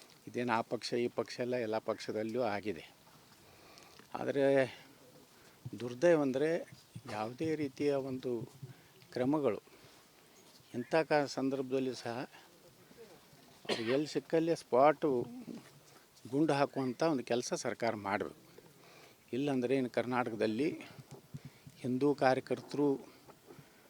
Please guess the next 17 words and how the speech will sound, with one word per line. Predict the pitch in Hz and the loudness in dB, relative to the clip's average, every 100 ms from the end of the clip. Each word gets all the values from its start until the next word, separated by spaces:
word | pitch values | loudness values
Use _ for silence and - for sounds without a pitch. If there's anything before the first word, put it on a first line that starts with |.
| _ - - - - - 269 - 120 | _ -20 -20 -20 -20 -18 -18 -12 0
ಧರ್ಮದ | 123 139 143 135 123 - | 4 6 6 6 4 2
ಸಂಘಟನೆಗಾಗಿ, | 123 131 123 117 107 98 107 - - - - - - - | 2 0 0 -2 -2 -2 -4 -6 -12 -20 -20 -20 -14 -6
ನಮ್ಮ | 110 98 | -4 0
ದೇಶಕ್ಕಾಗಿ | 120 117 139 - 127 123 120 | 0 0 -2 0 0 0 0
ದುಡಿಯುವಂಥವ್ರಿಗೆ | 120 127 117 127 131 131 104 - - - - - - - - | -2 -2 -2 -2 -2 -2 -2 -4 -8 -20 -20 -20 -20 -20 -10
ಒಂದು | - 131 | -4 -2
ರೀತಿ | 135 147 110 | 0 0 0
ಭಯ | 117 143 170 - - - | 4 6 6 4 -10 -2
ತರುವಂಥ | 135 127 120 - | 0 0 0 -2
ಒಂದು | 156 143 120 | -2 0 0
ವಾತಾವರಣವನ್ನು | 113 131 117 120 139 156 139 | 0 0 0 -2 0 0 2
ರಾಜ್ಯದಲ್ಲಿ | 107 110 117 113 110 147 | 0 0 0 2 2 0
ಇವತ್ತು | 131 - 123 113 98 | -4 -4 -4 -2 -2
ಮಾಡ್ತಾ | 107 120 110 | -2 -2 -6
ಇದ್ದಾರೆ. | - - - - - - - - - - - - - - - - | -8 -12 -14 -16 -18 -20 -20 -20 -18 -14 -12 -12 -14 -14 -12 -8
ಇಂಥ | 127 147 139 | 2 4 4
ಸಂದರ್ಭದಲ್ಲಿ | 143 131 127 131 131 | 2 0 0 0 0